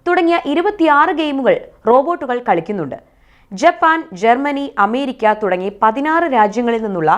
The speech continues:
ഇരുന്നൂറ്റൻപത് ടീമുകൾ പങ്കെടുക്കുന്നുണ്ടെന്നാണ് റിപ്പോർട്ടുകൾ. കമ്പനികൾ മാത്രമല്ല, കോളേജ് വിദ്യാർത്ഥികളും തങ്ങളുടെ റോബോട്ടുകളെ കൊണ്ടുവന്ന് ഗെയിംസിൽ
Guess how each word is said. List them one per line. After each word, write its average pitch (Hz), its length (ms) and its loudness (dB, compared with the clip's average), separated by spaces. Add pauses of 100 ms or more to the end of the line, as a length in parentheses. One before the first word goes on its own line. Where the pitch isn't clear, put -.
(400)
ഇരുന്നൂറ്റൻപത് 294 760 -2
ടീമുകൾ 247 400 0
പങ്കെടുക്കുന്നുണ്ടെന്നാണ് 220 880 -2 (220)
റിപ്പോർട്ടുകൾ. 170 460 -4 (600)
കമ്പനികൾ 240 400 0 (100)
മാത്രമല്ല, 262 460 0 (420)
കോളേജ് 320 360 2
വിദ്യാർത്ഥികളും 285 600 -2 (160)
തങ്ങളുടെ 247 400 0
റോബോട്ടുകളെ 277 560 2 (100)
കൊണ്ടുവന്ന് 214 480 0 (160)
ഗെയിംസിൽ 226 400 0